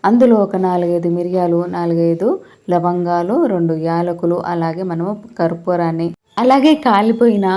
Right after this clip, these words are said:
ఒత్తులను కూడా వేసేసి, మ-, ఇది ఆవు పిడకండి, ఆవు పిడకను కూడా చిన్న చిన్న ముక్కలుగా చేసేసి మనం ఇందులో వేసేసుకొని, అలాగే ఎండు కొబ్బరి ముక్కలను కూడా మనం ఇందులో వేసేసుకోవాలండి. ఇవన్నీ వేసేసుకున్న తర్వాత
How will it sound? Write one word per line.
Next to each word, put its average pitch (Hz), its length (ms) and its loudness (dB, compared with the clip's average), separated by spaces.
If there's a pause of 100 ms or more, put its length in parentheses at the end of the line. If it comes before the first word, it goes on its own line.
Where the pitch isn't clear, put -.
(120)
ఒత్తులను 185 400 -4
కూడా 180 200 0
వేసేసి, 170 500 0 (140)
మ-, 233 160 -2
ఇది 190 260 -2
ఆవు 190 220 -2
పిడకండి, 185 480 -4
ఆవు 190 240 0
పిడకను 185 380 -2
కూడా 180 180 -6 (380)
చిన్న 220 200 -4
చిన్న 220 180 -2
ముక్కలుగా 180 440 -2
చేసేసి 170 440 -4
మనం 220 240 0
ఇందులో 180 280 -2
వేసేసుకొని, 180 680 -2 (460)
అలాగే 214 400 2 (120)
ఎండు 202 260 2
కొబ్బరి 220 380 2
ముక్కలను 180 420 -2
కూడా 180 200 0
మనం 196 280 -2
ఇందులో 180 280 -2
వేసేసుకోవాలండి. 180 760 -4 (160)
ఇవన్నీ 254 340 6
వేసేసుకున్న 214 520 2
తర్వాత 180 360 -2